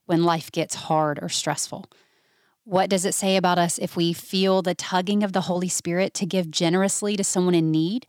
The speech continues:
but we ignore that? So I know this episode is meant to encourage parents how to teach their children these things, but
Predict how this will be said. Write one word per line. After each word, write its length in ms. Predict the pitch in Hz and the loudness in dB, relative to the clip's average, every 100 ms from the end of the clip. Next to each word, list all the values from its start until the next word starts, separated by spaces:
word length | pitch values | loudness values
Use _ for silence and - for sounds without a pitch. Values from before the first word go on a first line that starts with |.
| - - - | -18 -6 -2
but 100 | 202 | 2
we 120 | 196 | 0
ignore 360 | 170 175 165 | 2 2 2
that? 400 | 156 - - - - _ _ _ _ _ _ | -2 -8 -12 -20 -20 _ _ _ _ _ _
So 160 | - | 0
I 160 | 190 220 | 2 4
know 160 | 254 294 | 4 4
this 220 | 269 - | 2 0
episode 360 | 220 - 190 | 0 2 2
is 100 | 180 | 4
meant 160 | 185 - | 2 0
to 100 | 185 | -2
encourage 400 | 190 190 175 165 | -4 0 0 0
parents 340 | 185 180 156 | 2 2 2
how 140 | - 185 | -2 -4
to 80 | 170 | -2
teach 280 | - 175 | -6 -6
their 140 | - 156 | -4 -4
children 400 | - 247 247 180 | 2 4 4 4
these 140 | 160 | 2
things, 320 | 160 151 156 | 2 2 2
but 240 | 156 156 | 2 0